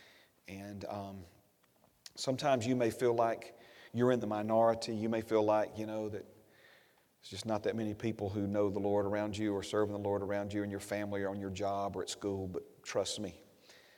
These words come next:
um, there are lots and lots and lots of people, um, a part of this kingdom that we're a part of. So,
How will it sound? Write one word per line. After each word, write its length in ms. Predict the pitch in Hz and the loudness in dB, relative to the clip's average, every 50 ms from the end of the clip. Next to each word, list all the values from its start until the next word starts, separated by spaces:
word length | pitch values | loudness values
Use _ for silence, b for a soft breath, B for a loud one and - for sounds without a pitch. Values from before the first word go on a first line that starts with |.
| B B B - | B B B -18
um, 320 | - 87 87 87 85 85 85 95 104 - - - - - | -16 -12 -12 -10 -10 -12 -14 -16 -18 -18 -16 -16 -14 -8
there 200 | 92 98 98 92 | -6 -4 -2 -2
are 80 | 90 87 | -2 -4
lots 360 | 92 95 98 95 - - - | -2 0 0 0 0 -2 -6
and 100 | 101 101 | -6 -4
lots 260 | 101 98 98 - - | -4 -4 -4 -4 -6
and 80 | 98 95 | -8 -6
lots 240 | 95 98 - - | -6 -6 -6 -8
of 80 | - 104 | -12 -10
people, 400 | - 101 90 85 - 85 85 - - _ _ _ _ b b b b b b b b b b b b _ | -8 -8 -8 -8 -10 -14 -16 -16 -20 _ _ _ _ b b b b b b b b b b b b _
um, 320 | - - 95 95 92 90 85 | -18 -16 -14 -12 -12 -10 -10
a 60 | 76 | -10
part 280 | - - - 101 92 92 | -12 -4 0 2 2 2
of 60 | 92 | 2
this 160 | 95 95 - | -2 -4 -4
kingdom 320 | - - 101 92 90 87 85 | -4 -4 -4 -4 -4 -4 -6
that 120 | 82 85 | -6 -4
we're 100 | 90 90 | -4 -4
a 40 | 85 | -6
part 300 | - - - 87 82 80 | -6 -4 -4 -4 -2 -2
of. 200 | 82 85 85 - | -4 -6 -4 -6
So, 240 | - - - - | -4 -4 -6 -6